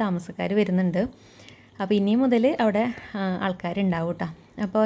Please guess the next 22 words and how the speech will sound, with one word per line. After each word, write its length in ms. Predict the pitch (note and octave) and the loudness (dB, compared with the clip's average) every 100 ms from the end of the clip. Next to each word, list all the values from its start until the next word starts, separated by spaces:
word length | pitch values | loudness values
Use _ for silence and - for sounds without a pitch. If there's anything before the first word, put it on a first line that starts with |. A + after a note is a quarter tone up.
| G#3+ | 2
ഷാലു 320 | A3+ G3 A3 B3 - | 2 4 2 0 0
മദ്രസയിൽ 420 | G#3+ F#3+ - G3 G#3 | -2 -2 -4 -6 -2
പോകുന്ന 220 | G#3+ G3+ G#3+ | -2 -2 -2
സമയത്ത് 320 | G3+ F#3 G#3 | -2 -2 -2
ഞാൻ 80 | G#3 | -2
കുറച്ച് 320 | A3+ G#3+ - - | 0 -2 -2 0
കണ്ട് 140 | B3+ A#3+ | 2 2
കൊണ്ടാക്കി 340 | A#3+ F#3+ F3+ G3+ | 0 0 -2 -4
കൊടുക്കാൻ 240 | G3 F#3+ F3+ | -4 -2 -2
വേണ്ടിയിട്ട് 260 | F3+ E3+ F#3+ | -2 -2 -4
ഇറങ്ങിയിട്ടുണ്ടായിരുന്നു 640 | F3+ E3 F3 E3+ D#3+ D#3+ | -4 -6 -4 -4 -2 -4
കേട്ടോ. 160 | D#3 E3 - - - - - - G3+ | -6 -10 -16 -20 -20 -20 -20 -8 -4
അങ്ങനെ 340 | F#3+ F#3+ B3 - | 0 0 -2 0
അവന് 180 | G#3 G#3 C4 | 2 4 4
മദ്രസയിൽ 400 | A#3 G3+ G3+ G3+ G3 | 2 0 -2 -4 -2
പോയി. 180 | F3 G3+ - - _ - A#3 | -4 -4 -8 -20 _ -8 -4
ഞാൻ 100 | C#4 D#4+ | 0 2
നേരെ 200 | A3 A3 - - - _ - G3+ | 2 2 -2 -18 -20 _ -6 -2
വീട്ടിൽ 280 | F#3 F3+ | -2 0
തന്നെ 120 | F#3 G3 | -2 -2
വന്നതിന് 300 | F#3+ E3+ E3+ E3+ | -4 -4 -4 -6
ശേഷം 200 | E3+ | -6